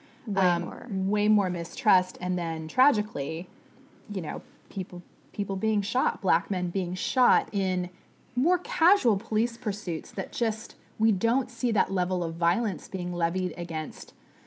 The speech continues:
Speaker 2: white men for minor infractions.
Speaker 1: And yet, if you look at history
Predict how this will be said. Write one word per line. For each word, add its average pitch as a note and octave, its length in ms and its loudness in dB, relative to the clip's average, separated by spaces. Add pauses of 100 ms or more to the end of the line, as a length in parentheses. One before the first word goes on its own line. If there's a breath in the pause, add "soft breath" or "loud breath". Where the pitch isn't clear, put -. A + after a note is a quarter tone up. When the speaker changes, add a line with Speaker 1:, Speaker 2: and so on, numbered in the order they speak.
(420 soft breath)
Speaker 2:
white G#3 340 2
men E3 260 -2
for E3+ 560 0 (280)
minor F3+ 680 2 (200)
infractions. - 960 -4
Speaker 1:
And B3+ 160 6
yet, B3+ 220 8
if A#3 120 0
you G#3+ 140 4
look B3+ 160 2
at G3+ 80 4
history F#3 800 0